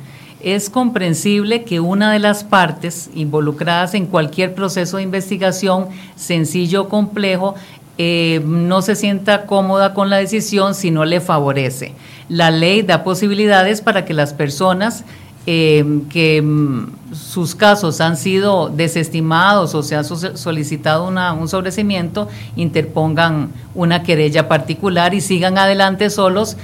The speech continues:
sin que el Ministerio Público vaya a la par. Eh, lo importante aquí es que cualquier solicitud que se haga, sobre todo de sobreseimiento o de desestimación, esté bien fundamentada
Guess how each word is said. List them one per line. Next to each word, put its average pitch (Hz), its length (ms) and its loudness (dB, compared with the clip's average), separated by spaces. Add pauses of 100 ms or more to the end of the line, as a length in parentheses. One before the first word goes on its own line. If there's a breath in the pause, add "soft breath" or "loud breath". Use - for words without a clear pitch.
(120)
sin 185 220 -2
que 170 80 -2
el 160 40 0
Ministerio 160 540 -2
Público 160 480 -2
vaya 143 280 2
a - 20 -2
la 147 180 -2
par. 113 200 -6 (600 loud breath)
Eh, 196 540 2 (200)
lo 202 140 0
importante 214 760 0
aquí 233 580 -2
es 208 300 0
que 233 300 0 (280 loud breath)
cualquier 190 640 2
solicitud 208 840 -2
que 196 140 -2
se 196 200 0
haga, 139 420 0 (340 loud breath)
sobre 175 440 2
todo 202 540 2
de 180 560 -2
sobreseimiento 185 1080 0
o 170 160 2
de 196 120 2
desestimación, 208 880 0
esté 175 300 0
bien 170 240 0
fundamentada 147 840 -2